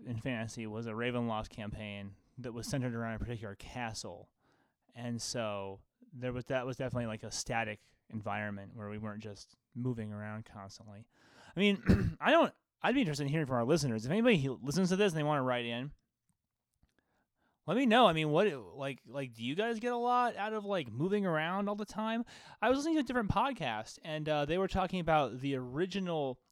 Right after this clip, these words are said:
okay, so the guys who write Pathfinder and write the adventure paths, they started out all being the writers for, for Paizo magazine when they were writing Dungeon and Dragon magazine back in the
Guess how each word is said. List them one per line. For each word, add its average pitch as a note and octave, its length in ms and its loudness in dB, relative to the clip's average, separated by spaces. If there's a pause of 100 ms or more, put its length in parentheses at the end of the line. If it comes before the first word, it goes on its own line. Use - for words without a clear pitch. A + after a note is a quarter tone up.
okay, D3 140 -4
so D#3+ 100 -6
the D#3+ 80 -6
guys G3+ 260 0
who F#3+ 80 2
write D#3 240 2
Pathfinder D#3+ 800 -4 (260)
and A#2+ 120 -8
write B2+ 180 -2
the B2+ 120 -4
adventure A#2 460 -6
paths, C#3 360 -4
they D3+ 160 -2
started D3+ 320 4
out C3 120 2
all A#2+ 120 2
being A#2 220 -2
the G#2 80 -4
writers G#2+ 460 -2
for, G#2 300 -8 (240)
for A#2 140 -10
Paizo A#2+ 360 -4
magazine A2 460 -8
when G2+ 100 -14
they G#2 80 -10
were G2+ 200 -10 (280)
writing A2 280 -4
Dungeon A2 320 -4
and G2+ 120 -4
Dragon G#2 400 -8
magazine G#2 460 -8
back G2+ 200 -10
in G2+ 140 -10
the F#2+ 160 -12